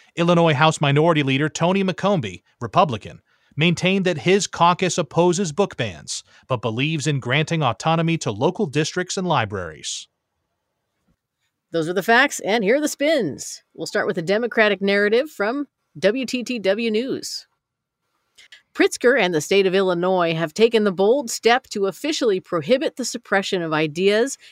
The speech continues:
Speaker 2: and targeting of marginalized groups. This comes as far-right Republicans have increasingly denied the rights and existence of the L G B T Q plus community and dehumanized its youth.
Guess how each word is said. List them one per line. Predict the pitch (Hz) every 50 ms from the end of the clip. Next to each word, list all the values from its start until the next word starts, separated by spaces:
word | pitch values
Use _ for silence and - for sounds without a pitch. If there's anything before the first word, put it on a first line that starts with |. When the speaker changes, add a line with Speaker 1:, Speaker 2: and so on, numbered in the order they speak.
| _ _
Speaker 2:
and | - 156 151 139
targeting | - - 262 262 294 302 254 214 226 240
of | 240 208
marginalized | 196 185 180 185 185 185 196 220 202 165 143 135 156 156 - -
groups. | - 226 277 277 180 - - - - - - _ _ _ - - _ _
This | - 175 165 -
comes | - 202 190 190 190 165
as | 170 165 151
far-right | - - 220 214 214 208 190 190 202 226 170
Republicans | 170 160 - 233 247 247 247 202 - - 175 175 202 196
have | - 180 175 175
increasingly | 175 160 - - 254 269 233 - 214 196 180 180 185 180
denied | 165 170 165 160 160 165 180 214 247 226
the | 170 175 160
rights | 151 170 180 202 208 196 - -
and | - 185 190
existence | 196 175 151 170 208 226 - - 208 208 202 -
of | 202 202 196
the | 220 202
L | 190 190 196
G | 185 196 190
B | 156 175 170 160
T | - 185 180
Q | 156 - 185 175 156
plus | - - 190 208 202 -
community | - - 170 170 190 240 277 240 160 127 117 135 - _ - - - - _
and | 226 226 208 190
dehumanized | 240 262 240 - - 277 339 415 330 196 151 135 135 147 156 -
its | - - - -
youth. | 214 254 302 220 - - - -